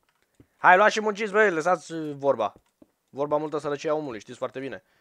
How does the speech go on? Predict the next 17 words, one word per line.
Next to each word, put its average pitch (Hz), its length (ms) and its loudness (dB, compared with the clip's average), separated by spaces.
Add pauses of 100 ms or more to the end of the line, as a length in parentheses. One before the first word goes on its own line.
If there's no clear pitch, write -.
(160)
Că 113 380 -6 (160)
până 123 180 -10
nu 147 260 -8
ne 147 140 -6
extindem 147 380 -8
și 131 80 -16
noi 147 120 -10
ca 135 100 -6
lumea, 120 380 -6 (400)
nu, 151 1200 -6 (220)
nu 139 180 -16
putem 143 260 -12
să, 143 540 -8
să - 100 -18
facem 156 260 -14
construcții 147 500 -16
șmechere. - 360 -20